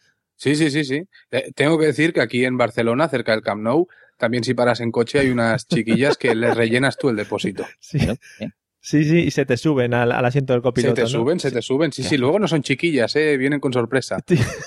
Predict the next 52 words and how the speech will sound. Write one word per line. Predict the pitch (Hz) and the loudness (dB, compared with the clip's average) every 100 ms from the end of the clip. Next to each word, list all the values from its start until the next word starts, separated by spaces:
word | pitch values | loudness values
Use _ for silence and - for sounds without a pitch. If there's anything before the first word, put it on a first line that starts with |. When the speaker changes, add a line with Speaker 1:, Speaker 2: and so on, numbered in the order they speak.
| - - 185 - 494 | -10 -6 -4 -4 0
Speaker 1:
Pero | 120 117 113 | 2 4 4
Speaker 2:
<laughs> | 117 - - - - - - - | 2 -2 -8 -14 -14 -14 -16 -6
Y | 156 | -2
te | 147 | 0
dicen, | 143 147 | 0 0
"En | 147 | 0
esa | 165 175 151 | 0 -2 0
curva". | 160 160 151 143 127 123 117 117 123 - | 0 2 2 2 2 0 0 -4 -6 -8
Speaker 3:
Mario, | 170 127 131 | -2 2 2
cuando | 117 117 113 | 2 0 0
se | 107 117 | 0 0
repite | 110 110 120 | 2 2 0
tanto | 160 151 151 | 0 0 0
la | |
historia | 135 135 135 | 0 0 0
es | 151 | 0
porque | 160 156 | 0 -2
será | 160 156 | -2 2
verdad, | 151 117 131 | 2 0 -2
¿eh? | 240 - _ _ | -6 -8 _ _
Speaker 2:
Sí, | - - | -8 -6
sí, | 113 110 156 | -2 0 0
hombre, | 135 143 | 0 0
esto | 101 - 113 | -2 -2 -2
es | 117 | 0
verdad. | 131 107 165 190 | 0 0 -2 -4
Es, | - - | -10 -8
claro, | - 143 | -2 0
si | 139 110 | 0 0
dos | 113 | 2
lo | 127 | 2
Speaker 3:
Yo | 127 | 2
Speaker 2:
dicen | 139 180 196 | 0 0 -2
Speaker 3:
no | 202 | -2
me | 233 | -2
lo | 214 | -2
quiero | 185 185 170 | 0 0 0
creer, | 233 123 101 | -2 -6 -6
pero | 117 117 | -2 0
no | 127 | 0
digo | 139 120 120 | 0 0 0
que | 117 | 0
ni | 120 | -2
que | 120 | -2
sí | 120 165 | -4 -4
ni | 196 | -2
que | 127 | 0
no, | 120 | 0
¿eh? | 110 226 _ _ | -2 -8 _ _
Speaker 2:
Mira, | 156 147 | -2 0
Speaker 3:
Ay. | 117 | 0
Speaker 2:
Se-, | 127 135 | -2 -4